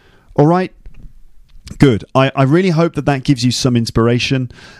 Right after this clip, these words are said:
And, uh, remember, we're a big, happy family here at Luke's English Podcast.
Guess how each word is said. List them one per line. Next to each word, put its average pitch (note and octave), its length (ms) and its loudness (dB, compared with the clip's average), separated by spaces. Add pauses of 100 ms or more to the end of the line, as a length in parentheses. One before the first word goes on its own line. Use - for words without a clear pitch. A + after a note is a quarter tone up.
(140)
And, C3+ 540 0
uh, B2+ 240 2
remember, E3+ 420 2
we're D3 220 2
a C#3 40 0
big, F#3+ 260 -2
happy F3+ 420 -2
family D3+ 500 0
here C#3+ 240 0
at - 60 -4
Luke's C#3+ 260 -2
English B2 280 -2
Podcast. B2+ 520 -2